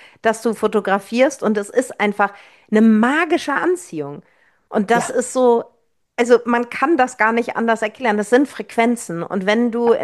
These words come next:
Speaker 1: einem Mangel, in einer Mangelfrequenz, "Oh, ich schaff das sowieso nicht, das klappt alles nicht und d, d, d, und ne, damit kann ich ja kein Geld verdienen", dann wirst du auch kein Geld damit verdienen. Aber in dem Moment, wo du aus diesem Drama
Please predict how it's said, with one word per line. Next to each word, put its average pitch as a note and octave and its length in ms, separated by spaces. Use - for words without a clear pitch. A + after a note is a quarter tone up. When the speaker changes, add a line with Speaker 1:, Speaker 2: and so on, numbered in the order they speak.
Speaker 1:
einem G3+ 120
Mangel, A3 260
in - 60
einer G#3 120
Mangelfrequenz, A#3 760
"Oh, G#3+ 40
ich G#3 80
schaff G#3+ 120
das G#3+ 160
sowieso G#3+ 320
nicht, G#3+ 180
das G#3 140
klappt A3 220
alles G#3 280
nicht G#3 200
und G3+ 180
d, G#3 80
d, G3+ 140
d, A3 180
und G#3 240
ne, A#3 140
damit G3 240
kann G#3+ 140
ich G#3 60
ja G3 100
kein F#3+ 180
Geld F#3+ 160
verdienen", G3+ 260
dann G#3 180
wirst C#4+ 240
du D#3+ 60
auch - 140
kein D#3 200
Geld D#3+ 180
damit E3 220
verdienen. F3 440
Aber A#3 180
in A#3 120
dem C4 140
Moment, A#3+ 600
wo G#3 100
du G3+ 120
aus - 420
diesem G#3 340
Drama E3 680